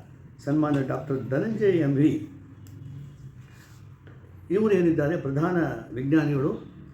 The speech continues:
ಭಾರತೀಯ ತೋಟಗಾರಿಕೆ ಸಂಶೋಧನಾ ಸಂಸ್ಥೆ ಬೆಂಗಳೂರು, ಇವರು ಕೂಡ ನಮ್ಮ, ನಮ್ಮ ಸಂಘ ನಡೆಸ್ತಿರುವಂಥ, ಆ, ಬೆ-, ಬೆಂಗಳೂರಲ್ಲಿ, ಆ, ವಿ-, ವಿದ್ಯಾರ್ಥಿ ನಿಲಯದಲ್ಲಿ ನಮ್ಮ ಹಳೆಯ ವಿದ್ಯಾರ್ಥಿ, ಮೊನ್ನೆ ತಾನೇ ಕರ್ನಾಟಕ ಸರ್ಕಾರದವರು ಕೂಡ ಅವರಿಗೆ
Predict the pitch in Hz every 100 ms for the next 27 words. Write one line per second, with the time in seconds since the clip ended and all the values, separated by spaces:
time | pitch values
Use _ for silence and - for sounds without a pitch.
0 | - - - - - - - 123 143 165
1 | 180 147 156 160 156 147 143 139 143 147
2 | 143 131 123 127 131 113 139 139 95 -
3 | - - - - - - - - 190 233
4 | 226 190 165 160 147 135 - - 143 139
5 | 135 127 147 151 147 135 135 - 139 131
6 | 123 135 123 110 - _ _ - 123 117
7 | 104 175 92 101 120 120 127 151 151 139
8 | 131 127 113 104 107 135 131 120 123 143
9 | 143 - 131 123 120 - 120 135 120 117
10 | 156 123 - - - 120 104 127 147 131
11 | 123 123 127 175 185 - - - - -
12 | - - 151 175 165 147 147 135 - 143
13 | 151 147 127 143 160 147 131 131 117 139
14 | 160 127 139 190 -